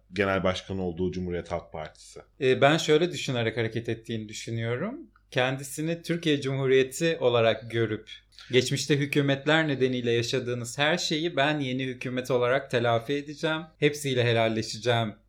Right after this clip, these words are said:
Speaker 2: gibi bir misyon edinmiş. Ama
Speaker 1: Hmm.
Speaker 2: kendisi keşke bunu seçildikten sonra yapsaydı. Seçilebilirse tabii.
Speaker 1: Tabii. Sayın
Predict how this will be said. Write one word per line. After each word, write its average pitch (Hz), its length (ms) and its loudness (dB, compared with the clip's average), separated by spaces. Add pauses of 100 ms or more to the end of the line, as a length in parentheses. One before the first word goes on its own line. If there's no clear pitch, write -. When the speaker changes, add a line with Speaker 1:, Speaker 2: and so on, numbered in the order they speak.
(120)
Speaker 2:
gibi 110 260 -2
bir 107 140 0
misyon 104 400 -6
edinmiş. 107 680 -6 (500)
Ama 143 160 4
Speaker 1:
Hmm. 165 80 -2
Speaker 2:
kendisi 135 460 0
keşke 156 480 0
bunu 143 420 -2 (120)
seçildikten 135 680 -2
sonra 117 300 -2
yapsaydı. 101 680 -6 (120)
Seçilebilirse 107 800 -4
tabii. 95 260 -6 (240)
Speaker 1:
Tabii. 82 280 -4 (200)
Sayın 101 580 2